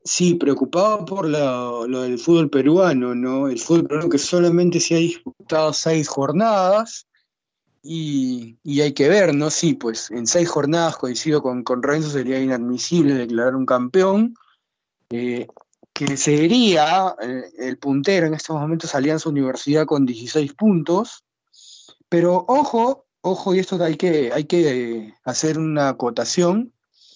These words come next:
Y ya, ya ha pasado en el fútbol peruano que se ha declarado campeones con torneos, este, inconclusos. Ah, ojo, en mil novecientos veintiséis fue la primera vez, eh, por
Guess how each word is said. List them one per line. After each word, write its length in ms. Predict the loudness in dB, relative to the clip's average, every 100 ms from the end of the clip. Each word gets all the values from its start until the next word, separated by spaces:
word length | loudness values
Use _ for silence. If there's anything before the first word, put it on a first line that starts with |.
| -20 _ -12 -6
Y 320 | -2 -2 -2
ya, 280 | -2 2 2 2 -2
ya 300 | 2 2 2
ha 100 | 0
pasado 400 | -2 0 0 0
en 100 | -4
el 100 | -6
fútbol 300 | -6 -6 -2
peruano 560 | -2 0 0 0 -4
que 280 | -4 -4 -4
se 140 | 0
ha 40 | 0
declarado 380 | 2 2 2 2
campeones 560 | -2 -2 -2 -2 -4
con 340 | -6 -6 -6 -4
torneos, 500 | -2 2 0 0 -6
este, 340 | -8 -6 -4
inconclusos. 760 | -4 -4 -4 0 2 2 0 0
Ah, 180 | 2 4
ojo, 360 | 2 0 -6 -8 -20 -20 -20 -20 -10
en 760 | 0 2 4 4 4 2 0 0 2
mil 180 | 4 4
novecientos 520 | 2 0 0 0 0
veintiséis 760 | 0 0 -2 0 2 2 0
fue 160 | -2 -2
la 160 | -2
primera 460 | 0 0 0 0 2
vez, 440 | 2 0 -2 -10 _ _ _ _ _ -8
eh, 500 | -2 -2 -2 -6 -10 -18 _ _ _
por 220 | -4 -4